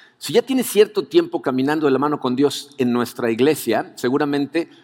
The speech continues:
vas a escuchar cosas que ya has escuchado antes, algunas a lo mejor que no habías escuchado,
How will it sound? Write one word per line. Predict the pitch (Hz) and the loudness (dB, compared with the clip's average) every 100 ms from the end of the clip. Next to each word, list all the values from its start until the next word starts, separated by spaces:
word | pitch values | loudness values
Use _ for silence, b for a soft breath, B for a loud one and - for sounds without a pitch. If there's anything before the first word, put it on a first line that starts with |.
| B | B
vas | - 143 | -2 -2
a | 160 | -2
escuchar | - 123 143 131 | -8 -4 -4 -2
cosas | 139 139 - | -2 -4 -4
que | 127 | -2
ya | 113 143 | 0 0
has | - | -2
escuchado | 135 131 - 143 151 | -8 -8 -4 0 0
antes, | 151 131 139 - | 0 -2 -6 -2
algunas | 123 147 160 - | 0 0 0 0
a | |
lo | 123 | -2
mejor | 117 123 127 | -2 -4 -6
que | 120 | -4
no | 117 | -2
habías | 123 123 | -2 -4
escuchado, | 120 160 180 151 | -10 -4 0 0